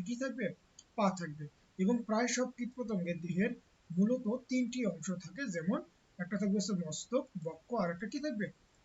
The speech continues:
উদর থাকবে, অর্থাৎ এই তিনটা অংশই মূলত হচ্ছে থাকে কার, এই কীট পতঙ্গের। আশা করি তোমরা এতটুকু বুঝতে পারছো। এবার দেখো চার নম্বরে কি বলতে পারি, যে পোকামাকড়ের দেহের হাড় থাকে না, এগুলোর দেহ এক ধরনের শক্ত খোলস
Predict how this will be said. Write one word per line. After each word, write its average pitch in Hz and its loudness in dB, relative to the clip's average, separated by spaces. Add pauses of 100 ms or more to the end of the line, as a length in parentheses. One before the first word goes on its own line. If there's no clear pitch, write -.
(120)
উদর 220 8 (100)
থাকবে, 151 -6
অর্থাৎ 302 -10 (120)
এই 233 -2
তিনটা 208 2 (140)
অংশই 196 0
মূলত 156 -2
হচ্ছে 185 -6 (100)
থাকে 202 -4 (100)
কার, 277 -2 (480)
এই 240 4 (100)
কীট 302 -2
পতঙ্গের। 170 -4 (120)
আশা 233 0
করি 233 -2
তোমরা 233 -4
এতটুকু 220 -4
বুঝতে 208 -4
পারছো। 294 -4 (1500)
এবার 226 2
দেখো 247 0
চার 220 4
নম্বরে 220 2
কি 247 0
বলতে 233 -2
পারি, 190 2
যে 262 -2 (100)
পোকামাকড়ের 196 0 (380)
দেহের 196 6 (120)
হাড় 233 0 (100)
থাকে 160 -8
না, 202 -2 (420)
এগুলোর 190 6 (440)
দেহ 196 8 (320)
এক 220 2 (100)
ধরনের 226 2 (100)
শক্ত - -6 (260)
খোলস 196 0